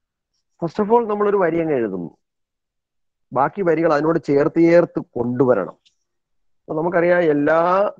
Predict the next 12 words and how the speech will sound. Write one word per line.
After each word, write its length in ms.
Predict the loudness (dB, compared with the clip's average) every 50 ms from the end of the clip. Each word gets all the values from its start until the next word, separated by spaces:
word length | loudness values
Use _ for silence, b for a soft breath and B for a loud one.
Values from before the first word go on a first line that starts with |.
| -6 -4
കാര്യങ്ങൾക്കും 640 | -4 -2 -2 -2 -2 -2 -2 -4 -4 -4 -4 -6
ഇപ്പൊ 1120 | -6 -8 -12 _ _ _ _ _ _ _ _ _ _ _ _ _ _ _ _ _ -2 0
ഒരു 80 | 2 4
മരത്തെക്കുറിച്ച് 760 | 4 4 2 2 0 -2 0 2 2 2 2 0 0 0 2
വർണ്ണിക്കാനാണെങ്കിൽ 680 | 2 2 0 0 -2 -2 -2 -2 0 0 -2 -2 -4 -4
മരത്തിന്റെ 460 | -2 0 0 0 0 -2 -2 -2 0
തടിയുണ്ട്, 800 | 0 0 0 0 -2 -4 -6 -6 -6 -10 -10 -12 -14 -16 _ _ _ _ _ _ _ _ _ _ _ _ _ _ _ -12
ആ, 40 | -10
ആ, 920 | -8 -8 -6 -6 -6 -8 -8 -8 -10 -10 -10 -10 -8 -8 -8 -8 -10 -10
ശാഖകളുണ്ട്, 800 | -6 -2 0 2 2 2 0 -2 -2 -2 0 0 -2 -2 -2 -4 -6 -6 -8 _ _ -10
ഉപശാഖകളുണ്ട്, 840 | -4 -4 -2 0 0 0 0 0 0 -2 -4 -4 -6 -6 -6 -6 -8 -8 -8 -10 _ _ _ b b b b b b b b -4
ഇലകളുണ്ട്, 600 | -2 0 0 0 2 0 0 0 -2 -4 -4 -6